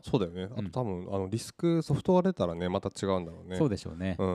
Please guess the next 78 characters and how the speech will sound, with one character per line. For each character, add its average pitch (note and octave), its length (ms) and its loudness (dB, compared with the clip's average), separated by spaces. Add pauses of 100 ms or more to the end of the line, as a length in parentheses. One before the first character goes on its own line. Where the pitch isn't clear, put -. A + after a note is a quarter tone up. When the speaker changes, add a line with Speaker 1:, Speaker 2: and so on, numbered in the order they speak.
Speaker 1:
も-、 F#2+ 180 0
も G#2 220 0
う - 20 -2
一 A2 180 -2
広 G2+ 320 2
が F2 80 2
り E2+ 120 -4
あ E2+ 80 -2
る E2+ 80 -8
の、 D#2+ 240 -12
Speaker 2:
本 - 0 -
当 G#2 60 -6
に。 G2+ 60 -4
Speaker 1:
よ F2+ 60 -2
う E2+ 60 -4
な D#2+ 100 -6
気 E2+ 140 -8
が。 E2 100 -10 (180)
Speaker 2:
今 C#3 180 -2
は A2 60 -2
ね、 G#2+ 100 -2
ダ G#2+ 100 2
ウ G#2 100 0
ン - 20 -4
ロ G#2 120 2
ー - 20 2
ド G#2 80 2
版 G2 200 0
だ F#2+ 100 0
け G2 140 -4
で、 F2 220 -8
来 A#2 200 0
週、 F3 100 2
Speaker 1:
う E3 40 4
ん - 20 4
う - 60 -2
ん。 - 120 -20
Speaker 2:
ま B2+ 160 -2
あ、 - 100 0
二 D3+ 160 -4
十 D#3+ 80 -2
八 B2+ 280 -2
ぐ D#3 80 -2
ら A#2 100 0
い D2+ 60 -8
に、 - 160 -16 (240)
Speaker 1:
う - 20 -2
ん G2+ 40 0
う - 100 -14
ん。 - 20 -8
Speaker 2:
な G2+ 80 -6
ん F2+ 60 -14
か、 - 180 -10 (140)
デ F#2 80 -12
ィ - 20 -12
ス - 100 -16
ク F#2+ 60 -8
が F#2+ 100 -2
出 F2+ 120 -4
る E2+ 40 -6
っ - 40 -12
て - 160 -16
話 F2+ 320 -12
な - 80 -16
ん - 100 -20
で。 E2 140 -20 (120)
Speaker 1:
も G#2+ 100 0
う - 20 -2
す G2+ 100 -6
ぐ F2 100 -8
か。 - 220 -20 (320)
Speaker 2:
そ G#2+ 160 -4
う - 20 -4
な D#2+ 60 -8
ん D#2 60 -10
で - 80 -18
す - 100 -20
よ。 - 60 -18